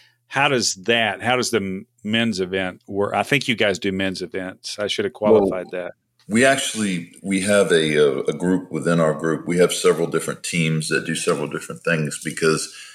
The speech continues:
Speaker 2: one thing that's interesting about the process is that once men are activated, men want to volunteer. And that's one thing that I always tell pastors when we bring this to a church.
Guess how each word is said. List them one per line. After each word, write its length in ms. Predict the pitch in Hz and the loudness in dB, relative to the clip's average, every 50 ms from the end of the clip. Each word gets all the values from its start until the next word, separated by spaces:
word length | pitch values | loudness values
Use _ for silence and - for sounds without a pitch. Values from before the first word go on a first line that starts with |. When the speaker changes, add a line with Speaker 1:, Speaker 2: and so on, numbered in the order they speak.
| - _ _ _ | -20 _ _ _
Speaker 2:
one 240 | - 87 101 101 98 | 0 2 4 4 4
thing 140 | - 110 98 | 2 2 2
that's 180 | 92 85 - 98 | 2 2 0 0
interesting 540 | 95 92 - 90 - - - 92 87 85 | -2 -2 -2 -2 -2 0 0 2 2 2
about 280 | 82 71 80 80 78 - | 2 4 2 2 2 0
the 80 | - - | -4 -4
process 640 | - 95 90 87 87 - - - 80 71 - - - | 0 2 4 4 2 2 0 0 0 0 -2 -4 -8
is 180 | 71 69 67 - | -8 -10 -6 -2
that 300 | - 82 78 76 73 - - - - _ _ | 2 4 4 4 2 -2 -8 -18 -20 _ _
once 300 | - 95 98 90 - - | 0 2 2 2 2 2
men 140 | 98 92 85 | 2 4 4
are 100 | 82 64 | 4 4
activated, 680 | - 85 85 80 - - 82 71 80 80 78 78 73 69 | 4 4 2 0 0 -4 0 2 2 4 4 2 2 2
men 200 | 78 82 82 82 | 0 0 2 2
want 220 | 80 82 80 - - | 2 2 2 0 -2
to 60 | 76 | 0
volunteer. 760 | 65 76 76 73 71 71 69 - - - 71 65 64 64 - _ _ _ _ _ _ _ _ _ _ _ _ - | 0 2 2 2 2 0 -2 -4 -4 -4 -4 -4 -4 -8 -12 _ _ _ _ _ _ _ _ _ _ _ _ -2
And 140 | 82 82 87 | 2 4 4
that's 200 | 87 82 - - | 4 4 2 2
one 200 | 95 95 95 90 | 2 2 2 2
thing 140 | - 90 87 | 2 2 4
that 140 | 85 78 80 | 6 6 6
I 60 | 78 | 6
always 320 | 78 76 73 76 - - - | 4 4 2 -2 -4 -4 -2
tell 140 | - 76 76 | -2 -2 -2
pastors 720 | - - 87 85 85 82 - - 76 67 64 64 - - - | 0 0 2 2 2 0 0 -2 -4 -4 -4 -6 -8 -10 -10
when 280 | 73 76 76 76 73 71 | -6 -4 -4 -2 -2 -2
we 160 | 73 73 71 | -2 -4 -4
bring 300 | 69 - 85 82 82 80 | -4 0 0 2 2 2
this 220 | 78 73 - - - | 0 -2 -4 -6 -6
to 100 | - 73 | -4 -4
a 40 | 69 | -4
church. 600 | - - - 123 117 101 - - - - - - | -4 0 2 4 4 4 2 0 -6 -10 -12 -12